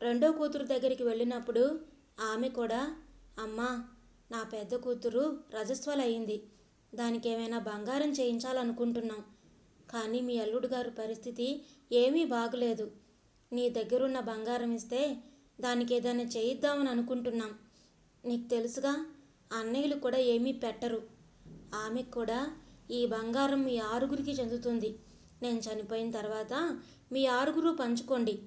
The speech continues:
అని చెప్పింది. అల్లుడు చాలా బాధపడుతూ, "ముసల్ది చాలా తెలివైంది, ఏమీ ఇవ్వదు గాని మంచిగా తింటుంది" అన్నాడు. ఆమె మనసు చివుక్కుమంది. తర్వాత వంతుగా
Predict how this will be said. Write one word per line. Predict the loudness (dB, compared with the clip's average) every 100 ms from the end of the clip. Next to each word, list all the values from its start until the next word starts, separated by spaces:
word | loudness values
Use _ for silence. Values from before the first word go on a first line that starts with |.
| -6
అని | -2
చెప్పింది. | -2 -4 -8 -6 -8 -10 -20 _ _ _ _ _ -10
అల్లుడు | -6 -2 -2 -2
చాలా | -4 -2 0 0
బాధపడుతూ, | 0 -2 -2 -2 -2 2 2 0 -6 -20 _ -12
"ముసల్ది | -6 -4 2 2 2
చాలా | -2 -2 0 0
తెలివైంది, | 2 2 4 4 2 -2 -8 -18 -20 _ 2
ఏమీ | 6 6 6
ఇవ్వదు | 4 2 0
గాని | 0 2 2 2 0 -4 -14 -4
మంచిగా | 0 2 4 2
తింటుంది" | 2 -2 0 0 2 0 -2 -6
అన్నాడు. | -4 -4 -4 -6 -14 -20 -20 _ _ _ _ -20 _ -8 -2
ఆమె | 2 2
మనసు | 2 -2 -4 -6
చివుక్కుమంది. | -8 -6 -6 -2 0 0 -2 -4 -8 -20 -20 -20 -20 -16 -4
తర్వాత | 0 0 0 -2
వంతుగా | -4 -4 -4 0 0 0